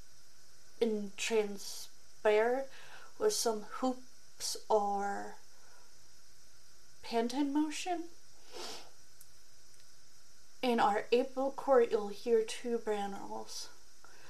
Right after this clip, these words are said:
Brandle de Compentie. Oh my goodness, my French is so, so bad right now.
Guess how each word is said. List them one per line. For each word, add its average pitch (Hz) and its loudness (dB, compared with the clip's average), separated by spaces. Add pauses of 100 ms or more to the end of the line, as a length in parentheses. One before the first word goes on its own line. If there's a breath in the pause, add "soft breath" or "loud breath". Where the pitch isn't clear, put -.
(200 loud breath)
Brandle 269 6
de 269 2 (360)
Compentie. 233 -2 (500 loud breath)
Oh - -2
my 214 -4
goodness, 247 0
my 220 -4
French 240 -6
is 240 -6
so, 233 -2 (640)
so 320 0
bad 220 2
right - 0
now. 220 -4